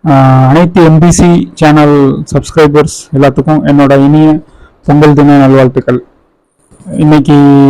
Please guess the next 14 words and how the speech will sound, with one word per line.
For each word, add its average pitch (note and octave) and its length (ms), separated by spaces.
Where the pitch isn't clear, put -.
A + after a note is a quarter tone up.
பொங்கல் D#3+ 420
தினம் D3 300
மட்டும் C#3+ 280
நம்ம C#3+ 180
சொல்ல C3+ 220
முடியாது. C3 380
உழவர் C#3+ 360
திருநாள், C3+ 440
தமிழர் D3 380
திருநாள், C3+ 500
தை C#3+ 240
திருநாள், C3+ 500
அறுவடை D3 460
திருநாள் C3 440